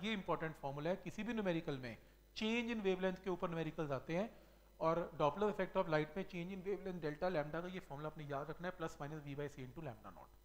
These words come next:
ठीक है यहाँ तक? अब इसके अंदर जब कोई source light का पास आ रहा होगा तो frequency ज़्यादा दिखाई देगी, तो delta nu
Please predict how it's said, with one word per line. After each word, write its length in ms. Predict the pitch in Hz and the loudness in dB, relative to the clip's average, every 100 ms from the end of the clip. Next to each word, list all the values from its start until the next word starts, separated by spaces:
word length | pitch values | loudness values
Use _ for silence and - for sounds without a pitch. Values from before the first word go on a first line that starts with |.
| - - - - - - - - - | -20 -20 -20 -20 -20 -20 -20 -14 -4
ठीक 140 | 165 | 0
है 20 | |
यहाँ 140 | 175 170 | 2 0
तक? 140 | 202 - - - - - - - - - | -4 -8 -20 -20 -20 -20 -20 -20 -6 2
अब 240 | 185 185 - | 2 2 -6
इसके 260 | 190 - 226 | -6 0 2
अंदर 360 | 208 190 202 196 - | 2 4 4 4 -2
जब 180 | 165 190 | 0 0
कोई 120 | - 208 | 0 -2
source 480 | - 180 185 190 - | 0 4 4 4 2
light 260 | 165 165 170 | 4 4 6
का 120 | 196 196 | 4 6
पास 320 | 175 170 180 | 8 8 8
आ 80 | 175 | 6
रहा 120 | 165 | 6
होगा 340 | 160 151 156 170 | 6 6 4 4
तो 140 | - 180 | 2 -2
frequency 640 | 175 165 165 160 - 202 | -2 -2 -2 -2 -4 -4
ज़्यादा 380 | 135 160 156 180 | 6 6 10 8
दिखाई 320 | 180 - 160 160 | 6 2 2 2
देगी, 300 | 135 123 117 - - - - - - - - | -2 -4 -8 -12 -20 -20 -20 -20 -20 -8 -2
तो 40 | |
delta 380 | 170 165 165 196 | 4 4 6 4
nu 160 | 190 | 4